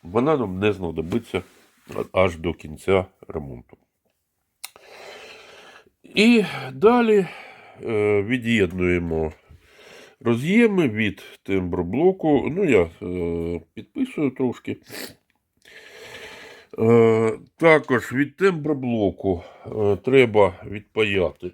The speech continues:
Давайте я його візьму. І вставлю, я вставлю вам фото. Він кріпиться ось тут, е, трьома гвинтами.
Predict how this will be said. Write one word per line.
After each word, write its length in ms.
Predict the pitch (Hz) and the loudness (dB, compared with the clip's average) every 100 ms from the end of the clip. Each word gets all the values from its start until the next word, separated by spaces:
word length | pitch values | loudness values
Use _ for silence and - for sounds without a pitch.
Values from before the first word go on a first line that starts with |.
| _ | _
Давайте 380 | - - - | -20 -20 -20
я 60 | 95 | -16
його 300 | 90 76 87 82 | -16 -14 -14 -12
візьму. 440 | 87 80 85 87 _ _ - - - _ _ _ _ - - - - - | -12 -12 -14 -16 _ _ -20 -20 -20 _ _ _ _ -20 -18 -16 -18 -12
І 120 | - | -8
вставлю, 540 | 92 - 104 87 87 82 - _ | -8 0 2 2 0 -2 -6 _
я 200 | - 104 | -6 -4
вставлю 460 | 85 - 76 76 80 | -4 -4 -4 -4 -6
вам 160 | 82 - | -6 -8
фото. 340 | - 185 - - - - - - _ _ _ _ _ _ _ _ _ _ - - - - - | -8 -4 -4 -6 -14 -20 -20 -20 _ _ _ _ _ _ _ _ _ _ -20 -20 -18 -18 -2
Він 380 | 156 123 104 104 - | 2 2 0 -12 -4
кріпиться 520 | 117 98 95 - 95 | -2 -2 -4 -2 -2
ось 180 | 87 - | -2 -6
тут, 280 | 87 - - - | -12 -12 -18 -18
е, 640 | - - 85 82 80 80 76 | -6 -2 0 0 -2 -4 -4
трьома 400 | 90 85 85 73 - _ - _ _ _ | -6 -2 0 -2 -6 _ -20 _ _ _
гвинтами. 880 | - 131 127 156 175 180 208 196 190 | -14 -12 -10 -6 -4 2 2 2 -2